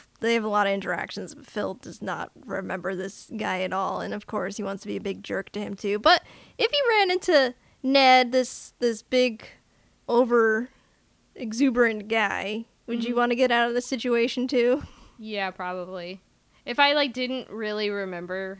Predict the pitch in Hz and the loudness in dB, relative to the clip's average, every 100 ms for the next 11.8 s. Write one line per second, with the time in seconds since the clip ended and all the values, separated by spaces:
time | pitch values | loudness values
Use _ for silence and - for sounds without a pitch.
0 | 190 196 - 196 - 196 196 208 _ _ | -12 -14 -12 -12 -8 -8 -8 -10 _ _
1 | _ _ _ _ 190 185 165 151 - 208 | _ _ _ _ -10 -10 -8 -10 -10 -8
2 | 202 202 - _ - 214 220 214 208 208 | -6 -8 -10 _ -16 -8 -6 -6 -6 -6
3 | 208 220 226 165 226 226 214 208 202 202 | -4 -2 -2 -2 -8 -8 -8 -6 -6 -6
4 | 175 180 - 190 185 180 170 165 - _ | -8 -8 -10 -8 -8 -6 -6 -6 -10 _
5 | _ _ - 240 196 - 220 196 - 214 | _ _ -6 -4 -4 -8 -8 -8 -6 -4
6 | 247 294 - - _ _ - 262 392 427 | -4 -6 -16 -20 _ _ -8 -2 -2 -2
7 | 392 370 370 339 302 277 226 - 190 208 | -6 -4 -4 -2 -4 -6 -8 -8 -6 -6
8 | - 233 226 247 277 392 415 339 311 233 | -8 -12 -10 -6 -4 -4 -6 -4 -6 -4
9 | 226 233 240 202 196 196 175 180 190 180 | -4 -2 -4 -4 -6 -6 -6 -6 -6 -10
10 | 165 - - 202 180 - 165 180 - 233 | -10 -14 -14 -12 -12 -16 -14 -14 -14 -10
11 | 233 254 _ _ 254 247 233 | -10 -12 _ _ -2 0 0